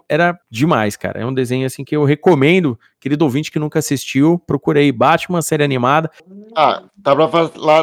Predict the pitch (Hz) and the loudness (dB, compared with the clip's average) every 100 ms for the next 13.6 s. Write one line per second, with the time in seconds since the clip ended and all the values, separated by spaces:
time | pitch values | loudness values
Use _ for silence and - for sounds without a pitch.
0 | 160 151 156 156 160 151 151 151 156 151 | 2 4 4 2 0 0 0 -2 -6 -10
1 | - 123 143 175 - - _ - 104 - | -6 0 0 0 -6 -14 _ -16 -14 -14
2 | - - - - 98 95 76 71 _ 101 | -16 -16 -16 -12 -8 -6 -8 -12 _ _
3 | 107 110 131 120 123 123 120 107 - _ | -14 -10 -6 -6 -6 -4 -4 -4 -10 _
4 | - 98 104 113 117 120 117 120 117 120 | -12 -12 -10 -10 -8 -10 -6 -4 -4 -4
5 | 120 120 120 117 117 131 139 _ _ - | -6 -6 -8 -4 0 0 -2 _ _ -18
6 | 92 98 - - _ 95 - 117 113 - | -14 -14 -16 -20 _ -16 -6 -4 -4 -4
7 | 127 113 107 110 98 113 127 117 - 95 | -6 -6 -10 -10 -8 -8 -8 -12 -16 -18
8 | - 101 95 _ 92 107 107 - 104 104 | -14 -16 -16 _ -10 -6 -8 -8 -10 -6
9 | 113 120 - _ _ 113 101 110 117 101 | -6 -8 -14 _ _ -4 0 2 0 0
10 | 110 107 110 98 98 98 123 147 151 165 | -4 -2 -2 -2 -4 -6 -6 -8 -10 -8
11 | - 139 135 120 107 - _ - 113 113 | -6 -4 -4 -4 -8 -14 _ -12 -10 -8
12 | 107 - 104 101 110 - 107 98 - - | -10 -6 -4 -2 -4 -2 -2 -4 -8 -20
13 | - - 131 156 120 - | -6 2 2 2 -2 -4